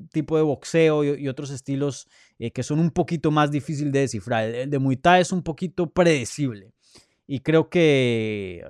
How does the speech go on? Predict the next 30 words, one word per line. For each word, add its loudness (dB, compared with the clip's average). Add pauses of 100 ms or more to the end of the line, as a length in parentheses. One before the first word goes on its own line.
(220)
eh, -20 (160)
añades 4
eso, 2
con -4
lo -2
que -6
Dustin 0
Poirier 4
conoce, 2
más -2
su -8
campamento -2
y, -10
y -20
la -4
preparación, -8
un -18
campamento -2
completo, -8 (1120)
creo 0
que 4
Dustin 0
Poirier 0
va 2
a -2
tener -2
mucho -4
éxito -8
de 0
pie. -10